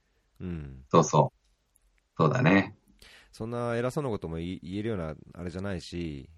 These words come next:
Speaker 1: まあ、それこそそんなね、
Speaker 2: 何をしてるんですか？
Speaker 1: 実力があるというか、経験があるというか、あるわけじゃないけど、まあ、だけど、どうせだったらこだわるところはこだわらないと。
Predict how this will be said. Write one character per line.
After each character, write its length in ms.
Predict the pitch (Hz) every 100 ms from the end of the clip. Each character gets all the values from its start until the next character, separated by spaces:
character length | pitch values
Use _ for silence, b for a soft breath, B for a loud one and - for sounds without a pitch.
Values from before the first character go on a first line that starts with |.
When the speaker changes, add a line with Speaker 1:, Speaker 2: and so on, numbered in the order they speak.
| -
Speaker 1:
ま 120 | - 82
あ、 20 |
そ 80 | 87
れ 60 |
こ 100 | 87
そ 160 | 87 78
そ 120 | 87
ん 20 |
な 60 | 95
ね、 80 | 85
Speaker 2:
何 60 |
を 20 | 80
し 80 |
て 80 | -
る 80 | 95
ん 40 |
で 40 | 78
す 80 | 71
か？ 120 | 80 _ - -
Speaker 1:
実 240 | 85 82 90
力 200 | 90 85
が 120 | 87
あ 40 |
る 80 | 82
と 80 | -
い 40 |
う 60 | 80
か、 320 | - 78 76 76 -
経 140 | 87
験 240 | - 85
が 100 | 82
あ 20 | 82
る 80 |
と 100 | 76
い 40 | 78
う 40 |
か、 80 | 76
あ 40 |
る 80 | 78
わ 80 | 90
け 80 | 87
じ 100 | 82
ゃ 40 |
な 120 | 92
い 60 | 95
け 100 | 78
ど、 460 | 85 98 85 73 78 _ _ _ _ _ _ _ _ - _ _ _ _
ま 120 | - 78
あ、 40 |
だ 120 | 85
け 120 | 98
ど、 180 | 78 73
ど 140 | 69 95
う 60 |
せ 120 | 107
だ 60 | 117
っ 20 |
た 160 | - 80
ら 80 | 80
こ 140 | 90
だ 100 | 95
わ 100 | 98
る 100 | 90
と 100 | 80
こ 140 | -
ろ 80 | 76
は 140 | 76 71
こ 140 | -
だ 80 | 82
わ 100 | 82
ら 80 | 90
な 140 | 85
い 80 | 78
と。 360 | - 71 67